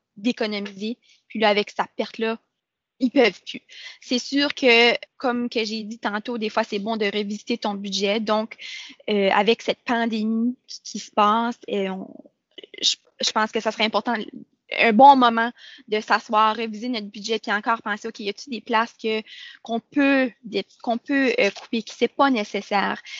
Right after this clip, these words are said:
C'est certain que des fois, ça va demander des sacrifices un petit peu difficiles, euh, mais je pense pas que la pandémie, elle est là pour rester. Donc, on peut se dire que c'est temporaire, c'est rien de permanent, tu sais, pour, pour s'encourager, euh, un peu. Mais je pense aussi que la pandémie est une,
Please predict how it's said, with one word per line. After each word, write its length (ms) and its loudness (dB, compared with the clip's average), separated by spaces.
C'est 120 -4
certain 300 0
que 80 -2
des 160 0
fois, 140 -4
ça 120 -4
va 120 -2
demander 360 -2
des 120 -2
sacrifices 560 -8
un 80 -4
petit 180 -18
peu 80 -6
difficiles, 720 -4
euh, 140 4
mais 100 0
je 60 -2
pense 160 -2
pas 80 0
que 60 0
la 100 2
pandémie, 360 0
elle 120 0
est 60 2
là 100 -2
pour 180 -4
rester. 400 -2
Donc, 220 -6
on 80 -4
peut 160 -6
se 60 -8
dire 300 -6
que 140 -4
c'est 160 -8
temporaire, 580 0
c'est 160 -6
rien 120 -6
de 60 -10
permanent, 580 -6
tu 80 -6
sais, 20 -4
pour, 220 -16
pour 100 -16
s'encourager, 720 -4
euh, 300 4
un 160 -2
peu. 220 -4
Mais 80 -2
je 80 -4
pense 300 0
aussi 200 -4
que 100 0
la 140 2
pandémie 480 -2
est 60 -4
une, 100 -6